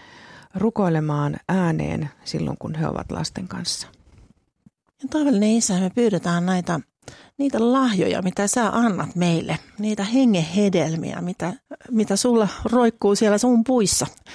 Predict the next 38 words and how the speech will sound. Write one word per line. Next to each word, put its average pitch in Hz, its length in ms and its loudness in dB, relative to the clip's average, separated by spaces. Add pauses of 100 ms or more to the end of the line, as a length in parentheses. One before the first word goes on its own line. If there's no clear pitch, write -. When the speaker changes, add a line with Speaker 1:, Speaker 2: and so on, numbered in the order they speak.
(220)
Speaker 2:
että 185 180 -2
me 208 120 2
saadaan 208 360 2
niitä 196 220 2
tulla 196 360 2
keräämään 156 480 0
yhdessä, 180 340 0 (220)
yhdessä 214 340 2
meidän 220 380 2
lasten 214 340 -2
kanssa 190 320 -2
ja 185 80 2
meidän 160 220 0
naapurien 220 460 -2
lasten 208 320 -4
kanssa 196 340 -2
tai 185 200 -4
meidän 185 260 -4
tuttujen 180 480 -2 (520)
lasten 185 340 0
kanssa 170 360 -2
ja 170 180 0 (280)
syömään 156 540 0 (340)
niitä 165 340 -4 (500)
sun 277 200 2
kanssa 160 520 -2
ja - 80 -8
sun 214 180 0
pöydistä. 175 600 0 (1500)
Ja 196 180 0 (160)
jotenkin, 254 340 0
että 208 180 -2
ne 202 160 2
hengen 240 300 4
hedelmät, 175 560 2
niin 185 160 -2
kuin 190 120 -6
me 185 180 -2